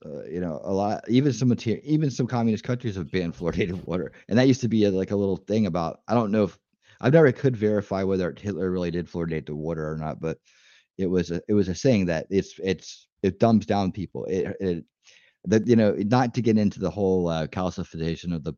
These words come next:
pineal gland, 'cause I doesn't, you don't need that. This documentary doesn't really cover things like that because it gets into the minutia. And I don't know if that's true or not,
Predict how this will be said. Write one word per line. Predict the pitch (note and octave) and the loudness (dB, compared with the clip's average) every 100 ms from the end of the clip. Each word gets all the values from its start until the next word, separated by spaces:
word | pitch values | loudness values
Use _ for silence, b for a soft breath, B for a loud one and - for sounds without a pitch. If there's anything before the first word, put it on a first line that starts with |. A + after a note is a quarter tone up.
| _ | _
pineal | F#2+ F#2 E2+ | -2 0 0
gland, | D#2 D#2 | -4 -6
'cause | - | -2
I | G2+ | -2
doesn't, | F#2+ G2+ G2 A2 | -2 -6 -4 -2
you | |
don't | A#2 D2 | -2 0
need | F#2 F#2 E2+ | -2 -2 -2
that. | D#2 - | -6 -6
This | E2+ - | -8 -4
documentary | E2 F2+ F2 E2+ D#2+ | -4 -2 -2 -2 -4
doesn't | D#2 C#2 | -4 -6
really | D#2 D#2 | -6 -6
cover | - D#2+ F2+ F2 b b _ - | -6 -2 -2 -4 b b _ 2
things | G#2 F2+ | 2 4
like | E2 - | -2 0
that | F2+ E2+ E2+ | 0 0 -4
because | - D#2+ | -6 -6
it | D#2 | -2
gets | G#2 F#2+ | -4 0
into | F#2 - | -2 -2
the | D#2+ | -2
minutia. | D#2 D2+ E2+ - G#2 - B B B B B _ | -2 0 -2 0 -2 -4 B B B B B _
And | F#2+ G#2+ | 2 4
I | |
don't | G#2+ G2 | 4 2
know | |
if | F2+ | 0
that's | E2+ - | -2 -4
true | - F#2 | -6 -4
or | D#2+ | -2
not, | C#2+ C#2 | -4 -6